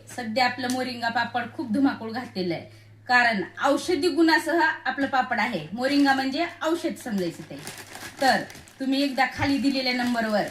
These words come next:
कॉन्टॅक्ट करा व तुम्हाला तुमची ऑर्डर घरपोच मिळून जाईल.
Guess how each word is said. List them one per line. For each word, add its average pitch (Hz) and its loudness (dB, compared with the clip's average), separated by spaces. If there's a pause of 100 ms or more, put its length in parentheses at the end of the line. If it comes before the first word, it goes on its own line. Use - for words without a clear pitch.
(460)
कॉन्टॅक्ट 262 0
करा 294 2 (360)
व 220 -4 (120)
तुम्हाला 254 4 (500)
तुमची 247 -4
ऑर्डर 240 2
घरपोच 269 -4
मिळून 233 2
जाईल. 180 0